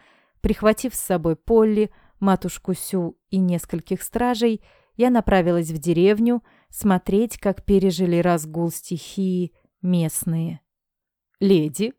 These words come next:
К моему удивлению, староста повёл себя совсем иначе, нежели в прошлый раз. Никто не бегал в панике,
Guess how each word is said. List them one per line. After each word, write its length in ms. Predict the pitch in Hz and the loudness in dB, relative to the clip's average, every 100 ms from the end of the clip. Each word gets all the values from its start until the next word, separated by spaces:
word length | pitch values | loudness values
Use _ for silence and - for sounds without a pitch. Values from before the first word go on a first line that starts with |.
| _ _ _ _ _ _ | _ _ _ _ _ _
К 120 | - | 0
моему 360 | 196 185 180 180 | 2 4 2 0
удивлению, 760 | 156 175 175 202 226 220 202 - | 0 0 2 2 2 2 0 -6
староста 560 | - - 175 170 - 185 | -12 -4 -2 -2 -6 -4
повёл 320 | 190 175 180 | -2 0 -2
себя 260 | - 175 | -4 -4
совсем 500 | 180 190 - - 190 | 0 -2 -2 -2 0
иначе, 580 | 202 226 262 - - 160 _ _ - | 2 2 0 -2 -4 -6 _ _ -2
нежели 480 | 190 185 160 170 170 | 2 4 2 0 -2
в 100 | - | 0
прошлый 480 | 185 165 - 175 | 0 0 0 0
раз. 400 | 180 170 - - _ _ _ _ | 0 0 -4 -12 _ _ _ _
Никто 360 | - 202 - 269 | 0 0 2 4
не 140 | 233 | 4
бегал 340 | 175 180 160 165 | 4 2 2 -2
в 120 | - | -2
панике, 600 | - 165 160 180 - 220 | -4 -2 -2 -4 -2 -4